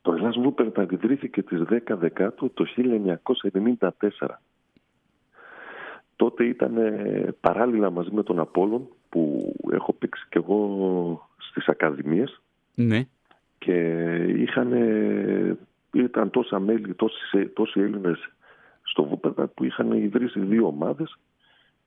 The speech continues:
Speaker 1: και δύο ξεχωριστές ομάδες.
Speaker 2: Ναι. Και συναντήθηκαν αυτές οι ομάδες στο τερέν;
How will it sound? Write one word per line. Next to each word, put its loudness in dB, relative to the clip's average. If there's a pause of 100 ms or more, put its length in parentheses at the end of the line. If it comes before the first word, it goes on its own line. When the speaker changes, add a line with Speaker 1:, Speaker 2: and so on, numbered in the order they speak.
(100)
Speaker 1:
και 0 (600)
δύο 0 (400)
ξεχωριστές 0
ομάδες. -2 (360)
Speaker 2:
Ναι. 2 (960)
Και 2
συναντήθηκαν 2
αυτές 0
οι 0
ομάδες 2
στο -4
τερέν; 2